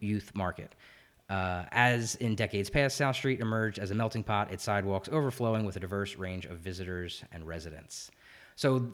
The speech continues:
after, you know, the hippies came in, they took over this place that was worthless. Uh, they, they protected it, and now all of a sudden, because people knew it wasn't going anywhere and it was full of cool people,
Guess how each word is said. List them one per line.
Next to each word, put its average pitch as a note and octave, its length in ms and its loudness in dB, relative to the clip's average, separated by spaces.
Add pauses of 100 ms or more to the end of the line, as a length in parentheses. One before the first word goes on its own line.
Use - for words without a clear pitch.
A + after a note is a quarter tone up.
(100)
after, D3 540 4
you D3+ 100 2
know, B2+ 120 4
the B2+ 100 4
hippies C#3+ 260 4
came C#3 220 4
in, C#3 120 6
they B2 100 6
took B2+ 180 0
over A#2+ 200 2
this A2+ 160 0
place A#2 260 0
that A2 100 -2
was G2+ 160 -2
worthless. B2 500 2 (320)
Uh, A2 240 4 (100)
they, A2 400 4
they A2 220 2
protected D#3 480 6
it, D3 220 4
and A#2+ 160 4
now A#2+ 180 6
all A#2 140 4
of A2 80 -2
a - 20 -4
sudden, C3 240 2
because A2+ 180 -2
people A#2+ 200 0
knew B2+ 120 8
it A#2 60 2
wasn't A2+ 220 0
going C#3+ 260 6
anywhere A#2 420 4
and E3+ 380 0
it D3+ 60 4
was C#3 120 4
full C3+ 200 2
of B2 80 0
cool B2 200 4
people, C3 520 4